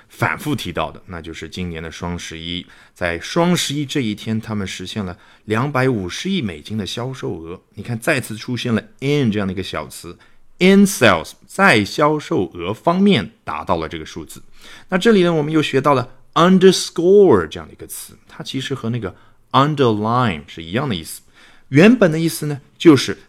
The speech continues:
在一段话或者一个词的下面画一条横线。那你想一想，把一个词你画一条横线的目的是什么？大家或许会回忆起学生时代，当然就是去强调、去划出重点，对不对？所以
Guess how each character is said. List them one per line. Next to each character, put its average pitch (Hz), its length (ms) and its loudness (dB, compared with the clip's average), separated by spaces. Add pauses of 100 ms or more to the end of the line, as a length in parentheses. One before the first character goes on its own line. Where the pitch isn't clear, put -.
在 117 200 0
一 107 180 0
段 127 280 2
话 113 400 0
或 98 160 -2
者 90 80 -2
一 90 140 -4
个 110 120 4
词 - 220 -8
的 101 100 0
下 104 220 2
面 85 160 -2
画 92 220 -2
一 87 60 0
条 95 120 -8
横 85 300 -12
线。 - 240 -8 (460)
那 202 120 6
你 151 160 6
想 87 240 -2
一 90 60 -8
想， - 180 -10 (380)
把 113 160 0
一 143 100 4
个 180 140 8
词 127 420 -2
你 123 120 0
画 139 240 -6
一 117 40 -4
条 110 120 -10
横 92 260 -12
线 135 140 -4
的 127 40 -2
目 139 160 0
的 90 80 -2
是 - 180 -12
什 82 100 -16
么？ 67 100 -16 (140)
大 87 80 -14
家 87 100 -8
或 92 220 -4
许 - 120 -10
会 85 140 -8
回 87 220 -4
忆 92 60 -4
起 82 120 -12
学 80 180 -14
生 80 160 -14
时 76 140 -16
代， - 160 -18 (400)
当 214 260 6
然 98 220 4
就 101 160 -4
是 87 180 -10
去 - 240 -14
强 80 440 -6
调、 95 280 -8
去 98 220 -8
划 - 460 -12
出 117 320 -10
重 123 260 2
点， 80 280 -16
对 85 100 -12
不 78 60 -16
对？ 80 120 -12
所 156 300 -2
以 117 180 2